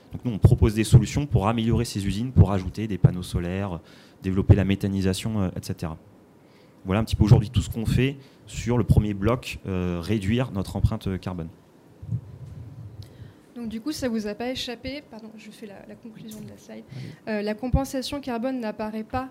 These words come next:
Speaker 2: en l'état dans les leviers qu'on présente nous à l'échelle du groupe au niveau global. Pourquoi ? Euh, parce qu'en fait, de la compensation, on va en faire quand ce sont nos clients, collectivités, qui nous demandent d'en faire dès le, dès l'appel d'offres.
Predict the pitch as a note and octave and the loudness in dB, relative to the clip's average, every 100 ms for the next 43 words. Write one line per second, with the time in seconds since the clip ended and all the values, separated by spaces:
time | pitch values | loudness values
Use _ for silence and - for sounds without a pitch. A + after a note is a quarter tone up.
0 | - A3+ A3 A3 B3 A#3+ G#3+ G#3+ A#3 B3 | -12 -8 -6 -4 -4 -4 -4 -2 0 -2
1 | A#3+ C4+ C4 G#3+ - A3+ A#3 A#3 C4 C4+ | -2 -4 -4 -10 -8 -8 -8 -4 -2 -2
2 | A#3 G3+ G3+ B3 A3 G3+ G#3 G#3+ D#4 - | -2 -4 -6 -6 -6 -6 -6 -4 -2 -2
3 | A3 G#3 G3+ G3 G#3 G3+ C#4 C4+ - - | -6 -8 -8 -6 -6 -2 -2 -4 -10 -20
4 | - - - - - B3+ D4 E4 A#3 A3 | -20 -20 -8 -8 -6 -4 -4 -6 -8 -8
5 | A3+ B3 A3+ C4+ A3+ A3 A3 A#3 B3 A#3+ | -6 -6 -6 -6 -4 -4 -4 -6 -6 -4
6 | A#3 A3+ - D4 D#4 A3+ G#3+ A3 A3 C#4+ | -6 -6 -8 -8 -6 -6 -2 -2 -2 -4
7 | C#4+ A3+ A#3 B3 C4+ B3 - A#3+ A3+ A#3+ | -4 -8 -8 -8 -8 -10 -8 -8 -6 -6
8 | B3+ A#3 A3+ A#3 G#3 G#3 D4 B3 G#3+ F#3+ | -6 -6 -8 -10 -10 -8 -8 -8 -10 -6
9 | A3+ A#3+ B3+ G#3+ G#3 - B3+ C#4 A3 G#3+ | -6 -4 -6 -8 -10 -8 -6 -6 -8 -10
10 | G3 G3 - - - G#3+ A#3 G#3+ G#3+ G3+ | -10 -14 -20 -20 -16 -8 -6 -6 -6 -4
11 | B3 F4+ - | -4 -6 -10